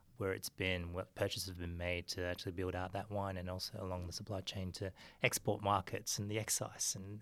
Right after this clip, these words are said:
and, and potential, uh, customs duty, um, that gets on imports with no free trade agreements.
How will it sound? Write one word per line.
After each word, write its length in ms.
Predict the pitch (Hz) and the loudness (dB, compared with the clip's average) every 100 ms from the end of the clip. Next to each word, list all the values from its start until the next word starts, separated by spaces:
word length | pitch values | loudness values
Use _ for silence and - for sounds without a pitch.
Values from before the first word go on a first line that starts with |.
| - | -6
and, 220 | 104 107 - | -6 -6 -8
and 120 | 123 110 | -8 -4
potential, 460 | - 101 - 98 - - - - | 0 0 0 -2 -4 -10 -12 0
uh, 120 | 101 95 | 4 6
customs 480 | - - - 92 | 6 4 2 0
duty, 460 | - 117 120 95 92 - 117 | 2 4 6 4 -2 -2 -2
um, 220 | 101 98 | 0 0
that 180 | 101 101 | -2 -6
gets 260 | 120 - | -6 -4
on 100 | 101 | -2
imports 460 | 98 98 - - - | -2 -2 -6 -10 -10
with 280 | 98 - - | -10 -6 0
no 140 | 98 | 0
free 200 | 87 104 | 2 0
trade 240 | 95 101 98 | 2 0 0
agreements. 540 | 101 95 101 - - | 0 0 -2 -6 -10